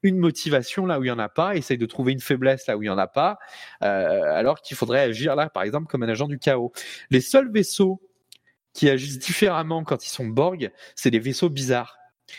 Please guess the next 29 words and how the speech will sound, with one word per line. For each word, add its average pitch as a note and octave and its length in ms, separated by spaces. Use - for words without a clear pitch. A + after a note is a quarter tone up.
Notamment C3+ 640
sur C3 360
le, G2 400
et, A#2+ 260
et G2+ 120
en F#2 80
général, A2+ 520
tu - 140
t'aperçois C3+ 440
que - 60
ce - 80
vaisseau G#2+ 340
bizarre, B2 600
il A2+ 100
est G#2 60
pas F#3 180
géré E3 300
par A#2 180
des A#2 80
Borg C3+ 260
normaux. C3 460
Par A2+ 160
exemple, D#3+ 580
le, A2+ 320
l'arc C#3 460
avec, A2+ 500
euh, A2+ 80
le, A#2+ 320
euh, G#2 220